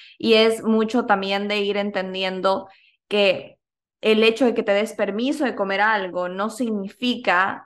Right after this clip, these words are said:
necesariamente que ese algo va a ser la base de tu alimentación. Entonces, cuando estás haciendo ese proceso de habituación,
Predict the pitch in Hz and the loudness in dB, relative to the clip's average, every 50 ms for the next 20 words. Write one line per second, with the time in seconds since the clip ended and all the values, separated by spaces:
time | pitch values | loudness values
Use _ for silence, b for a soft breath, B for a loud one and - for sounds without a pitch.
0 | _ _ _ _ - 202 208 202 196 202 190 - 226 208 208 208 208 202 202 208 | _ _ _ _ -4 -2 -2 -2 -2 -4 -2 4 4 6 6 6 4 2 0 -2
1 | 208 208 208 196 185 185 190 208 202 - 226 208 185 - - _ _ _ _ _ | -4 -2 0 0 0 0 0 -4 -4 -6 -4 -4 -4 -6 -8 _ _ _ _ _
2 | 196 202 202 208 202 202 196 196 202 - 220 208 190 185 175 175 180 180 180 - | 0 2 2 2 2 2 2 0 -2 -2 -2 0 0 0 2 2 2 2 2 -2
3 | 208 190 185 175 - - - - - - - - - - - - - 202 - - | -2 -2 -2 -2 -2 -4 -6 -6 -6 -10 -12 -14 -14 -14 -16 -12 -10 -10 -10 -10
4 | - - B B B B B B B B 208 208 214 214 202 214 214 214 214 226 | -12 -16 B B B B B B B B -2 0 2 2 2 0 -2 -2 0 0
5 | 214 214 208 220 226 226 226 254 226 233 233 254 254 - 208 214 208 202 226 220 | 0 0 2 0 0 0 0 0 -2 0 -2 -4 -4 -4 -6 -6 -6 -2 2 4
6 | 202 202 196 196 - 180 185 - - 226 226 214 208 208 226 - - | 4 4 4 0 -2 -4 -6 -2 0 2 2 2 2 0 -6 -10 -16